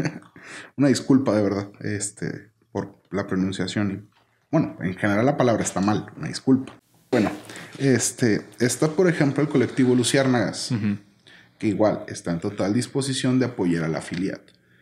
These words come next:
Speaker 1: Y así como hay otras más organizaciones por detrás, hay una muy en particular que creo que se están confundiendo.
Speaker 2: Ujú.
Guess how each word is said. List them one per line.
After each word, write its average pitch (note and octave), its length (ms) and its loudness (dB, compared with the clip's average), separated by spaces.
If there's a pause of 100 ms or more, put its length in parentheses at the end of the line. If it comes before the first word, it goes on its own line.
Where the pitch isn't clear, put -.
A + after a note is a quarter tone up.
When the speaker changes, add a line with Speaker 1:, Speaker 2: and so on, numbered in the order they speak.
(320)
Speaker 1:
Y B2 140 2
así E3 300 2
como F3+ 480 2 (720)
hay A2 320 -2
otras D#3 420 0
más D#3 280 4
organizaciones D#3 800 0
por B2+ 260 -2
detrás, D#3+ 600 -2 (800)
hay A2+ 240 -4
una F3+ 200 4
muy F3 240 4
en E3 120 4
particular D3 840 -2 (1120)
que A#2 180 -4
creo A2+ 220 -2
que - 100 -2
se - 100 -2
están F2+ 300 -2
confundiendo. B2+ 840 0 (220)
Speaker 2:
Ujú. G#2+ 280 -4